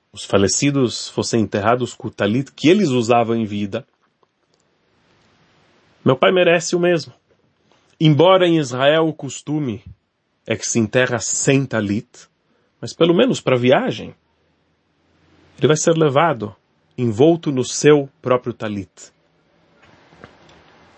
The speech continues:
E assim foi. Chegou em Israel, foi levado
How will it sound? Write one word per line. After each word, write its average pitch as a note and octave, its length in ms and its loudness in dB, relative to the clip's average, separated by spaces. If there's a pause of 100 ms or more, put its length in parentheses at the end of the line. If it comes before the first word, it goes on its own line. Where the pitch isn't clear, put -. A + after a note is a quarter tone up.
(140)
E B2+ 80 6
assim G3+ 240 0
foi. E3 320 0 (2750)
Chegou B2 380 2
em C3+ 40 0
Israel, B2+ 560 0 (1040)
foi - 200 2
levado B2 640 2